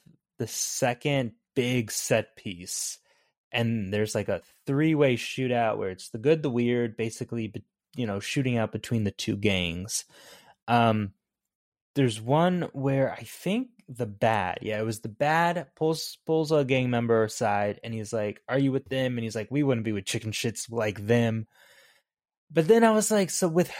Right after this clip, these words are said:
who? Like, who are you mistaking it for?" So I think at that point there were three gangs. But yeah, I don't, whatever. But like you said, it really doesn't matter because you're kinda just following the three main guys, and that,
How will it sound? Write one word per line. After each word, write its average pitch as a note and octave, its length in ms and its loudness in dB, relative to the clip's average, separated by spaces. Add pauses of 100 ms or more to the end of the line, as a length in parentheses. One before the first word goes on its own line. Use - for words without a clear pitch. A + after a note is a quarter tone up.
(140)
who? D#3+ 340 6
Like, B2 220 0
who F#3 160 -2
are F3 80 2
you F3 160 0
mistaking F#3 540 0
it A#2 100 0
for?" G2+ 260 -10
So - 160 -2
I D3 80 2
think G3 180 0
at B2+ 120 2
that D#3+ 200 4
point C3 140 0
there A#2 100 2
were G#2 100 -2
three C#3 420 -2
gangs. G#2 720 -4 (580)
But F3+ 160 4
yeah, A2 180 6 (140)
I A#2 140 -2
don't, F#2 180 -6 (240)
whatever. F2 440 -10 (200)
But G3+ 220 4
like A3+ 220 4
you C#4 60 4
said, F#3+ 260 2
it F#3 160 2
really D#4+ 220 4
doesn't A3+ 260 4
matter G3 320 6
because F3+ 300 0
you're F3 100 -2
kinda C4+ 300 0
just A3 200 -4
following E3+ 540 4
the C3 120 2 (200)
three D#3+ 280 0
main C3+ 380 0
guys, A#2+ 460 2
and A#2 160 -6
that, D3 300 -2